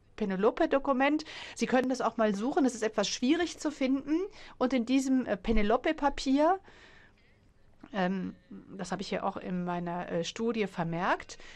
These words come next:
haben die Autoren gesagt, dass Euratom abgespeckt werden kann. Und zwar stark abgespeckt werden kann.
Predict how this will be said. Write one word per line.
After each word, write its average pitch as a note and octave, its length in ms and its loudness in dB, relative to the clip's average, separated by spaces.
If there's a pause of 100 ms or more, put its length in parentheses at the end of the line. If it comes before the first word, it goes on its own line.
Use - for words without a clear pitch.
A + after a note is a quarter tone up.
(120)
haben C#4+ 460 2
die B3+ 320 -2
Autoren A3+ 840 0
gesagt, G#3 480 0
dass - 280 -2
Euratom A#3+ 840 0 (120)
abgespeckt - 960 -4
werden F3 320 -4
kann. E3 380 -8 (580)
Und G3+ 160 -2
zwar F#3 320 -2
stark F#3 520 -2
abgespeckt - 580 -8
werden F3 240 -8
kann. F3 360 -12